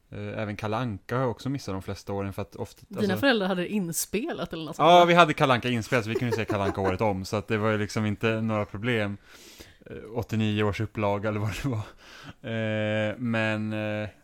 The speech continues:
Speaker 1: och sen så, de sista åren jag bodde hemma så var det jag som lagade all julmat, så att jag stod ju bara och höll på i köket hela dagen. Så att jag, jag har inte så att jag ko-, måste kolla på någonting på julafton
Speaker 2: Det är ju
Speaker 1: egentligen.
Speaker 2: verkligen din plats under julen. Du älskar att stå i köket.
Speaker 1: Ja, inte bara det. Laga mat och mycket mat.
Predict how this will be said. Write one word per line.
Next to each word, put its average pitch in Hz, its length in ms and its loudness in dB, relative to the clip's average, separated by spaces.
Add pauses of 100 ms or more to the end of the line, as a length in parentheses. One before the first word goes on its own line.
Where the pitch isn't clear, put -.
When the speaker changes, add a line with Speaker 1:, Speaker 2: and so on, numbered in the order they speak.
Speaker 1:
och 117 100 -8
sen 127 140 -2
så, 123 400 0 (540)
de 120 160 -6
sista - 300 -6
åren 156 140 0
jag 113 100 -2
bodde 104 160 -4
hemma 101 300 -4
så 110 100 -10
var 110 80 -4
det 107 60 -2
jag 104 160 -2
som 131 120 -4
lagade 107 200 -2
all 101 100 -2
julmat, 107 440 -2
så 117 80 -6
att - 100 -10
jag 104 100 -4
stod 135 180 -8
ju 139 60 -4
bara 104 280 -4
och 101 160 -6 (460)
höll 107 100 -8
på 101 180 -4
i - 20 -2
köket 131 420 -6
hela 90 120 -10
dagen. 80 300 -12 (1500)
Så - 160 -10
att 98 100 -14
jag, 104 460 -2
jag 107 120 -6
har 117 100 -4
inte 117 160 -8
så - 100 -10
att 98 120 -10
jag 98 120 -12
ko-, - 220 -12
måste - 380 -8
kolla 101 380 -6
på 113 100 -10
någonting 98 360 -12
på 107 100 -14
julafton 104 440 -12
Speaker 2:
Det 196 60 -4
är 196 40 0
ju 180 80 -4
Speaker 1:
egentligen. 180 240 -4
Speaker 2:
verkligen 190 320 -6
din 175 180 -8
plats - 380 -8
under 175 180 -6
julen. 175 400 -6
Du 185 80 -8
älskar 196 400 -6
att 185 80 -6
stå 175 180 -6
i 175 60 -8
köket. 170 600 -10
Speaker 1:
Ja, 165 340 4
inte 156 220 -4
bara 165 160 2
det. 123 160 4
Laga 135 260 0
mat 165 300 0
och 135 140 -4
mycket 147 340 -2
mat. 101 420 -4